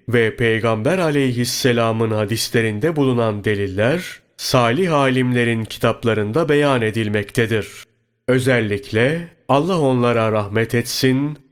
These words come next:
İmam Gazali ve Ebu Talib el-Mekki'nin kitaplarında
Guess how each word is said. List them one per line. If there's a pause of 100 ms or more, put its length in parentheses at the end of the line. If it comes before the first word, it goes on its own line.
İmam
Gazali (220)
ve
Ebu
Talib
el-Mekki'nin
kitaplarında